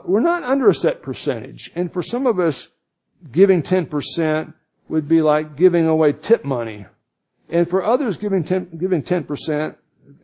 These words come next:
uh, based on the, the thing I've heard preachers say, it's a good place to start. Uh, I just don't buy that. Uh, people I really admire are some of these single moms out there. Maybe they made bad choices with their men or whatever they did.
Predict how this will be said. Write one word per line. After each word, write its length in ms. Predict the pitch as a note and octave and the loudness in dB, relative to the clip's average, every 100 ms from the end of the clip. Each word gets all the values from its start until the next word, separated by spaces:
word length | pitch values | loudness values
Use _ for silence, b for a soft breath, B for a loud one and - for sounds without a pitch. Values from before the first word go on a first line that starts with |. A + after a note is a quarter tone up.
| D3+ | -14
uh, 60 | |
based 400 | C#3+ D3 F#3+ - | -14 -6 -4 -2
on 80 | E3 | 0
the, 200 | D3 B2+ - | -2 -4 -8
the 100 | D3 | -6
thing 240 | F3+ D#3 | -2 0
I've 140 | C3+ | 0
heard 160 | C#3+ C#3 | 0 -4
preachers 400 | D#3+ C#3+ C3 - | -4 -4 -8 -4
say, 220 | C#3+ A#2+ | -4 -4
it's 120 | A2+ | -8
a 40 | C3+ | -6
good 180 | D3+ - | -6 -2
place 160 | C#3+ | -6
to 120 | A#2+ | -6
start. 520 | A2+ - C#3 C#3+ - _ _ _ _ _ _ | -10 0 2 2 -2 _ _ _ _ _ _
Uh, 160 | C#3 C#3+ | -8 -6
I 60 | - | -2
just 120 | B3+ | 2
don't 160 | C#4+ F#3 | 2 2
buy 220 | G3 A3+ | 0 2
that. 300 | C3 A2 - _ _ _ | 0 -2 -12 _ _ _
Uh, 240 | - D#3+ D3+ D3+ _ _ _ _ _ _ _ _ _ _ _ - | -2 0 0 -2 _ _ _ _ _ _ _ _ _ _ _ -4
people 240 | C#4+ B3+ | 0 0
I 160 | F3+ G#3 | 0 0
really 260 | G3+ F3+ | 4 2
admire 380 | D3 C3+ C#3 C#3 | 2 -2 0 0
are 60 | C3 | -2
some 200 | - F#3+ | -2 -2
of 60 | D#3 | -2
these 180 | B2 | -4
single 320 | - G3 G#3 C3 | -4 -4 -2 -2
moms 400 | A#2+ C#3 D#3 C#3+ | -2 -4 -2 -2
out 240 | D3 C#3 | -2 -4
there. 200 | D#3 D3 | -4 -2
Maybe 200 | G3+ B3 | -2 0
they 120 | F3+ | 0
made 260 | D#3 E3 A#2 | 0 -2 -2
bad 220 | C#3+ D3 | -4 -4
choices 380 | - D3 A#2+ B2+ | -4 -4 -4 -6
with 140 | B2 | -8
their 120 | B2+ | -6
men 260 | A#2+ C3 C3 | -4 -2 -2
or 80 | B2 | -2
whatever 400 | A#2+ C#3 C3+ C3 | 0 2 2 0
they 140 | A#2+ | -2
did. 420 | A2 C3 A#2+ A#2 | -4 -2 0 -2